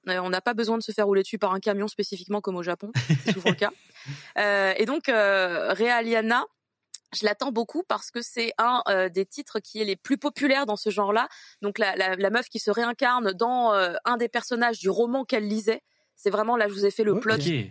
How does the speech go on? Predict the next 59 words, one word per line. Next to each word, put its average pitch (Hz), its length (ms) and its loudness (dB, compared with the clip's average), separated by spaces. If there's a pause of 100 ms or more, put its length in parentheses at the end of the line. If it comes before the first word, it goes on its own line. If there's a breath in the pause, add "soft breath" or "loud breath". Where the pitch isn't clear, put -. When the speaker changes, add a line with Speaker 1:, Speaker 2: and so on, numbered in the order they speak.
Speaker 1:
euh, 175 180 0
de 185 260 2 (100)
quatre-vingt-dix 226 540 -2
pour - 160 -14
cent 220 200 -2 (240 loud breath)
des 185 140 0
vilainesses 214 480 0
qui - 80 -2
existent. 185 420 -6 (360 loud breath)
Et 220 80 0
en 208 140 2
gros, 247 440 2
souvent, 254 500 -4 (240)
euh, 190 280 0
à 196 80 -2
quatre-vingt-dix-neuf 233 720 -2
pour - 160 -6
cent, 254 180 -2
là, 214 140 0
pour 208 140 -4
le 202 100 0
coup, 247 160 -10
quand 214 140 -4 (120)
elle 180 120 -2
se - 100 -6
réincarne 233 400 0
dans 220 100 -2
ce - 120 -4
contexte-là, 208 640 -4 (400 loud breath)
elle 247 140 0
est 262 60 -4
dans 240 100 2
le 220 80 2
rôle 233 160 2
de 214 80 2
la 196 100 4
méchante 185 520 -6
de 190 140 0
l'histoire. 214 460 0 (280 loud breath)
Et 196 60 -4
elle 208 120 2
se 180 60 -10
dit, « 233 200 -2
Ah, 262 180 2
bah, 180 100 0
vu 196 120 -6
que - 100 -4
la 196 60 0
méchante 196 280 -2
va 180 100 0
crever, 190 380 0
moi, 208 160 0
mon 185 120 -6
but, 214 160 -4
ça 185 120 0
va 175 100 2
être 202 100 -2
justement 233 500 -2
de 175 180 -4